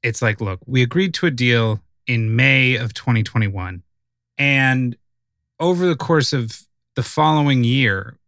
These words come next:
we made it very clear that we believe in a single streaming service strategy and that we don't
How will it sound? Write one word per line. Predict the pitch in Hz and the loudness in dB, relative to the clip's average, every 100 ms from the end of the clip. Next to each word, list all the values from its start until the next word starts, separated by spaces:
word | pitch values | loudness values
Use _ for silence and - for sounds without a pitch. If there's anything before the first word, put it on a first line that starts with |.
| - | -6
we | 147 | -2
made | 143 156 | 0 0
it | 156 | -2
very | 131 123 143 165 175 175 170 160 | -4 -2 0 0 0 -2 -4 -6
clear | - - 160 139 107 101 127 - - | -10 -4 0 2 0 -2 -6 -10 -8
that | 127 120 | -2 -2
we | 123 143 | 0 0
believe | 143 135 123 117 110 | 0 0 2 0 -2
in | 120 117 | -4 -2
a | 113 107 107 107 107 _ _ _ _ _ _ _ _ _ | 0 0 0 -4 -6 _ _ _ _ _ _ _ _ _
single | - - 180 180 170 151 | -6 0 2 2 4 4
streaming | - - 147 139 131 | 2 0 0 2 2
service | 117 - 117 110 | 0 0 -2 -2
strategy | - - 104 95 92 - - _ _ _ _ | -2 -2 -2 -2 -8 -12 -14 _ _ _ _
and | 139 143 | 2 4
that | 143 | 2
we | 139 135 117 - | 0 -2 -2 0
don't | 147 156 156 | 2 4 2